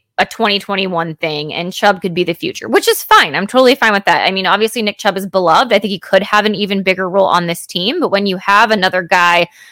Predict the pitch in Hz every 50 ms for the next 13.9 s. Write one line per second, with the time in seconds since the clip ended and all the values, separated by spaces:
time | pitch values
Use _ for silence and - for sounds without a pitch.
0 | - _ _ - 190 196 202 202 - - 190 185 185 185 180 180 - 156 135 143
1 | 220 277 277 - _ _ _ _ - 196 233 254 240 220 190 202 190 208 196 170
2 | - - _ _ - 180 180 190 196 190 185 - 202 185 - - 170 151 160 208
3 | 277 294 - - - _ _ _ _ _ _ _ _ _ _ _ _ _ - -
4 | - _ _ - 196 190 247 392 453 311 233 - - - - - 214 190 196 208
5 | 240 269 302 330 330 349 294 _ - - 233 220 - - - 214 208 208 208 202
6 | 143 175 190 190 185 185 - - - 180 170 180 190 202 - 180 160 - - -
7 | - 165 170 165 170 190 208 220 220 220 262 269 277 240 220 269 - 480 440 -
8 | - 311 254 247 233 214 208 226 - 233 214 202 196 185 180 202 - - - 185
9 | 226 277 - - - - 185 147 113 - - - - - - - - _ _ _
10 | _ _ _ _ _ _ _ _ _ - 196 185 269 311 - 339 440 - - -
11 | - 285 320 330 294 247 226 220 214 214 214 - - _ _ _ _ _ _ _
12 | _ _ - 208 185 214 262 269 - - - 226 233 277 - - - - 294 285
13 | 269 247 196 175 - 220 202 185 170 156 147 - - - - - -